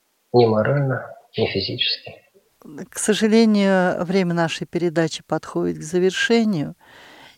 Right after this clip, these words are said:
Speaker 2: И еще раз, что бы вы хотели пожелать тем, кто в любом возрасте,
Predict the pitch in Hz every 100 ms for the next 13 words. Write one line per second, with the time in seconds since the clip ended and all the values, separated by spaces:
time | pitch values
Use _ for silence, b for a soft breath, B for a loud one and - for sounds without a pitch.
0 | _ - 208 226 220 - 220 180 160 147
1 | - 240 226 214 190 180 - 170 165 -
2 | 151 165 156 156 - - - - 196 208
3 | 190 B B B B B - - - 180
4 | 185 175 170 160 160 175 170 180 180 247
5 | 233 165 165 139 143 - - -